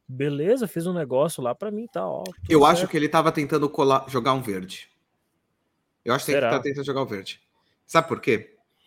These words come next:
Speaker 2: Porque, na verdade, se a gente for olhar no frigir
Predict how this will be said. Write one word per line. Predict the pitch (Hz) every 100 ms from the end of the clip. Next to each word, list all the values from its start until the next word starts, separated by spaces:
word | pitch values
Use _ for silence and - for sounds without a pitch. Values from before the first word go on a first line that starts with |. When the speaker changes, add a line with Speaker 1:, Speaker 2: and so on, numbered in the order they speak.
| _ _ _ _ _ -
Speaker 2:
Porque, | 151 175
na | 185
verdade, | 214 165 143 143 131 - 104 110 _ _ _
se | - 131
a |
gente | 123 170 -
for | 180 170
olhar | 143 127 117
no | 117 135
frigir | - 139 120 - 175 170 117